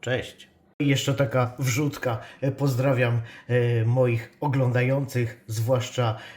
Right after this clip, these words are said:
e, tych, którzy, e, chcą być gwiazdą pod moim filmikiem w komentarzach, którzy piszą mi w komentarzach: „O, widzę, że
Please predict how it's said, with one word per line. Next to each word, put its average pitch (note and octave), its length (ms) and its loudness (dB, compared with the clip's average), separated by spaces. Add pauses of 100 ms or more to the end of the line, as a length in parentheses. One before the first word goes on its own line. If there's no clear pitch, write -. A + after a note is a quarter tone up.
e, C3 180 4
tych, C3 420 0
którzy, A#2+ 560 0 (560)
e, A#2 120 4
chcą B2 400 -2
być A2+ 260 -2
gwiazdą A#2+ 960 2
pod A#2 300 -2
moim B2 360 2
filmikiem A#2 540 0
w A2+ 60 -2
komentarzach, A#2 800 2 (600)
którzy C#3 280 2
piszą C#3+ 280 -2
mi C3+ 120 4
w A2 80 -4
komentarzach: C3 760 -2
„O, D3 220 2
widzę, D3 320 2
że C3+ 260 2